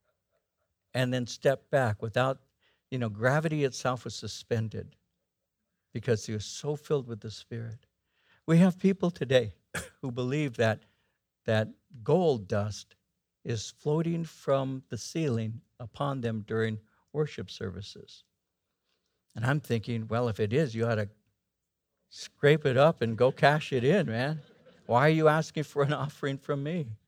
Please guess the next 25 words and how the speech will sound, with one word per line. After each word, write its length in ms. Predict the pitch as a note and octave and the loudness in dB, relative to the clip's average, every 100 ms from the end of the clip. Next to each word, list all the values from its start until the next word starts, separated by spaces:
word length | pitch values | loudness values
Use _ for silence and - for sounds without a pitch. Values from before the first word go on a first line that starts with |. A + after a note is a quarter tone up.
| _ _ _ _ - _ _ _ _ _ _ _ _ _ _ _ _ | _ _ _ _ -20 _ _ _ _ _ _ _ _ _ _ _ _
There 100 | D3 | 6
was 160 | D3+ C#3 | 6 8
another 380 | D3 D#3+ A#3 F#3 | 8 10 10 10
guy 360 | C#3+ C3 D#3 - _ | 8 8 4 2 _
who 140 | _ D3+ | _ 4
was 220 | D3+ - | 4 4
sending 420 | E3 D#3 E3 D#3+ | 2 4 2 -2
out, 380 | - C#3+ D3 D#3 - | 2 2 4 0 -2
this 180 | D3 B3 | -2 4
is 80 | |
all 160 | - G#3 | 6 4
true 200 | - D#3+ | 2 -4
stories, 480 | C3+ D3+ D#3+ F#2+ G2+ | -2 0 2 0 -2
I'm 120 | A2+ | -2
not 160 | D3 C#3 | -2 -4
making 240 | A#2 A2+ | -4 -4
this 180 | G#2 G#2+ | -4 -6
up. 160 | C3+ - _ _ _ _ - | -8 -8 _ _ _ _ -8
This 140 | A2+ | 4
other 240 | C#3 G#3 | 6 8
guy 380 | G3+ D3 A2+ A#2+ D3+ _ _ _ | 8 6 4 2 0 _ _ _
was 240 | C3 C3 - | -2 -2 2
sending 400 | D#3 E3 E3 D3+ | 2 2 2 2
out 220 | C#3 - | 2 0
wallets 720 | B2+ D#3 A3 A2+ - - - | 0 2 4 0 -4 -16 -16